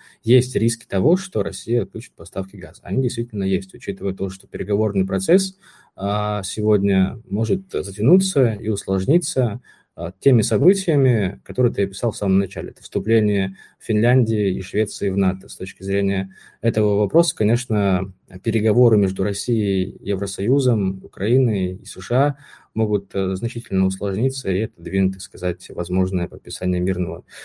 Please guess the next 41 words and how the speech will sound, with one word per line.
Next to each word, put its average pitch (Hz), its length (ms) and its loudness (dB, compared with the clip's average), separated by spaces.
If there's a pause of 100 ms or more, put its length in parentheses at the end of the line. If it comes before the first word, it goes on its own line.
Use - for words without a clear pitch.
(220)
мирного 113 300 6
соглашения. 120 520 6
Но, 131 120 4
конечно, 135 340 0
есть 120 320 0
большие 107 320 -2
надежды 101 360 2
на 95 60 -2
то, 101 120 0
что 98 400 0
на 98 100 2
саммите 98 380 -2
G 101 120 -4
двадцать, 143 600 0
э, 92 380 0 (100)
что-то 95 240 -4
будет, 90 240 -4
как-то - 260 -20
прорыв 101 460 2
возможный, 95 640 0 (260)
учитывая 95 380 -4
то, 95 160 -2
что - 220 -12
туда, 90 320 -4
возможно, 95 500 2
поедет 87 380 -2
наш 90 180 -8
президент, 160 560 4
э, 117 220 4 (340)
и 104 220 0
президенты 98 440 -4
других 104 360 0
стран, 135 400 4
и - 40 -2
в - 60 -8
целом 123 220 4
это 120 160 2
будет 95 180 0
достаточно - 400 -8
такая, 98 460 -2 (280)
а, 87 220 -4